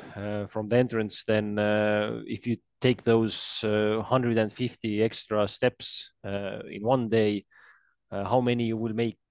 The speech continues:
uh, in a month or in a year? And this is, uh,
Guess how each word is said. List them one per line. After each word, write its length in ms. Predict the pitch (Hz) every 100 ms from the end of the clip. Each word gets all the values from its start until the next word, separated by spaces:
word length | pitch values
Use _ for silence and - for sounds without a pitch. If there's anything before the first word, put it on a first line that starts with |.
| -
uh, 40 |
in 260 | 107 104 107
a 40 |
month 280 | 110 120 110 -
or 120 | 101 107
in 120 | 107
a 40 |
year? 280 | 107 120 110
And 220 | 101 95 - _
this 260 | 120 - -
is, 360 | 98 - -
uh, 320 | 104 101 101